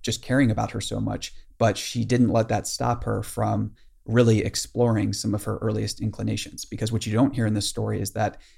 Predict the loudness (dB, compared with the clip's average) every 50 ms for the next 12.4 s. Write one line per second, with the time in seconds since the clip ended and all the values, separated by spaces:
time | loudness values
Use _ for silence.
0 | -20 -16 -4 -2 0 0 0 0 -2 -2 0 2 2 2 0 0 2 2 4 4
1 | 2 2 0 -4 -8 -10 -8 -2 0 2 2 2 2 2 0 0 -2 -2 -2 -4
2 | -4 -4 -6 -4 -4 -4 -4 -4 -4 -6 -6 -4 -2 -2 -2 0 -2 -2 -2 -2
3 | -2 -2 -2 -2 -4 -4 -6 -6 -8 -8 -6 -6 -6 -4 -4 -2 -2 -2 -2 -4
4 | -6 -10 -14 -18 -18 -18 -14 -2 2 4 6 6 6 6 4 2 2 2 2 2
5 | 2 2 0 0 -2 -2 -2 -2 -2 -2 -2 -2 -2 -4 -4 -8 -12 -18 -20 -6
6 | 0 4 4 4 4 4 0 -2 -4 -2 0 2 2 2 2 2 0 -2 -2 -4
7 | -6 -4 -4 -4 -4 -4 -6 -4 -2 -2 0 0 0 -2 -2 -2 -2 -4 -4 -6
8 | -10 -14 -18 _ _ -20 -16 -6 -2 0 2 4 4 4 2 2 2 2 2 0
9 | 0 -2 -2 -2 -2 -2 0 0 2 2 0 0 -2 -8 -18 -20 -20 -20 _ _
10 | _ _ 4 4 6 8 8 6 8 6 6 6 4 4 2 0 -2 -8 -12 -8
11 | -6 -2 0 4 4 4 4 4 2 -2 -6 -4 0 0 2 2 2 0 0 0
12 | 0 2 4 4 2 2 0